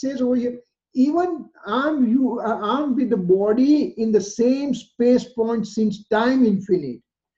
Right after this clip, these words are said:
but I remain as me and body remains as body, because body's mode and my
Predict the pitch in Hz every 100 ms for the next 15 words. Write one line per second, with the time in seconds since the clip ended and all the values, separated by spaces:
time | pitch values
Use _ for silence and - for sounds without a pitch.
0 | _ _ 214 226 - _ 202 254 320 262
1 | 254 226 247 285 254 - 202 180 170 180
2 | 220 302 349 330 - _ _ 202 190 180
3 | 190 214 277 302 247 233 220 - 208 202
4 | 180 185 185 165 - - _ _ 254 277
5 | - 180 185 196 302 370 196 247 220 240
6 | 269 240 175 135 123 _ _ _ _ _
7 | _ _ _ _ - 277 233 208 202 220
8 | 269